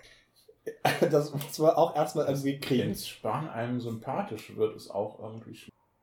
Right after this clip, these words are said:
Speaker 2: ja, äh, was?
Speaker 1: Äh, nee, ich denke, das ist wichtig zu sagen. Also es gab ja, äh, genau in den Medien immer diese große Lobbydebatte und wie gehen wir jetzt weiter um mit Lobbyismus? Und das finde ich ganz wichtig, was du gerade gesagt hast, dass wir hier kein, kein, kein Lobbyproblem haben.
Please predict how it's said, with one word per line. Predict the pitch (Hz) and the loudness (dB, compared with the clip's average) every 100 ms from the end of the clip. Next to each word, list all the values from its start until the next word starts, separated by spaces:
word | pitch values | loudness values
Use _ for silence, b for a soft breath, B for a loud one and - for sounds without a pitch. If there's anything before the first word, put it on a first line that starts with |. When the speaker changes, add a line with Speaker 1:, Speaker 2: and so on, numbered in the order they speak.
| _ _ - | _ _ -2
Speaker 2:
ja, | 120 98 - - | 2 2 -2 -6
äh, | 110 104 | -2 0
was? | 165 - _ - B B B B B B B _ _ | -2 -4 _ -18 B B B B B B B _ _
Speaker 1:
Äh, | 165 170 175 | 8 8 8
nee, | 196 | 4
ich | 185 | 6
denke, | 208 202 | 6 6
das | 190 185 | 4 2
ist | 175 156 156 | -6 -6 -4
wichtig | 214 175 | -2 -2
zu | - 156 | -6 0
sagen. | 208 135 | 2 2
Also | 107 123 | -2 -6
es | 131 | -2
gab | 160 170 170 | 2 4 6
ja, | 147 147 143 - _ _ _ _ _ _ - | 6 6 0 -14 _ _ _ _ _ _ -6
äh, | 147 | 0
genau | 143 143 147 | 2 4 2
in | |
den | 151 | 2
Medien | 151 151 143 | 0 0 -2
immer | 147 135 | 0 -2
diese | 131 | -2
große | 123 143 - | -2 -2 0
Lobbydebatte | 131 131 113 101 104 151 | 0 0 0 -2 -2 -2
und | 117 123 | -2 -4
wie | 117 | -2
gehen | 127 127 | -2 -2
wir | 123 | -2
jetzt | 117 | -2
weiter | 127 127 123 | -2 -2 -2
um | 127 | -2
mit | |
Lobbyismus? | 120 117 113 143 139 143 | -2 -4 -4 -4 -4 -2
Und | |
das | 120 - | -4 -4
finde | 135 | -6
ich | 120 | -4
ganz | 127 | -6
wichtig, | - 113 | -6 -10
was | 110 | -8
du | 120 | -4
gerade | 117 117 | 0 0
gesagt | 107 120 143 - | 0 0 0 -2
hast, | 123 | -8
dass | 113 - | -8 -8
wir | 110 107 117 | -8 -6 -8
hier | 117 143 | -4 -4
kein, | - 135 127 117 | -2 -2 -2 -4
kein, | 117 110 104 | -4 -4 -6
kein | 113 127 | -4 -2
Lobbyproblem | 175 123 - 104 104 | 0 -2 -6 -6 -6
haben. | - | -8